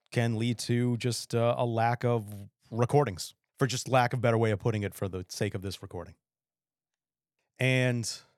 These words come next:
I know that I'm eventually going to be transferring at the same job to a location that is, it's essentially gonna make my commute a lot closer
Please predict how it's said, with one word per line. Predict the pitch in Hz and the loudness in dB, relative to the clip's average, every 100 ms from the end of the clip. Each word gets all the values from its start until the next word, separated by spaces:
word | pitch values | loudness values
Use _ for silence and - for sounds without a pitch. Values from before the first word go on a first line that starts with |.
| _ _ _ _ _ _ _ - | _ _ _ _ _ _ _ -2
I | 120 | 0
know | 123 143 170 | 4 4 4
that | 135 117 104 - 123 | 2 2 2 -4 -4
I'm | 113 110 | -4 -2
eventually | 101 107 127 135 131 | -2 0 0 0 -2
going | 117 123 120 | 0 0 0
to | - | -2
be | 104 101 | -4 -6
transferring | - - - 123 135 131 - 117 98 95 | -8 -10 -4 -2 0 -2 -2 -2 -2 -2
at | 127 131 | -2 -2
the | |
same | 143 156 156 | -2 -2 0
job | 117 85 85 _ _ _ _ _ _ _ _ - | 0 0 -6 _ _ _ _ _ _ _ _ -4
to | 131 127 | 0 2
a | |
location | 120 120 - 127 143 - 151 107 | 4 2 2 -2 -2 -2 -4 -2
that | 113 104 | -2 -2
is, | - 107 107 104 95 _ _ _ _ _ _ _ _ _ _ _ _ | -4 -6 -6 -8 -12 _ _ _ _ _ _ _ _ _ _ _ _
it's | 151 185 | -4 -2
essentially | 233 269 302 | -2 -2 0
gonna | 226 160 104 _ _ _ _ | 2 0 -2 _ _ _ _
make | - 113 131 143 | -2 2 2 2
my | 156 | -2
commute | 147 127 104 117 123 _ _ - | 0 -2 -2 -2 -4 _ _ -2
a | |
lot | 104 104 98 98 - | 2 2 2 0 -4
closer | 110 117 127 208 | 0 0 0 -4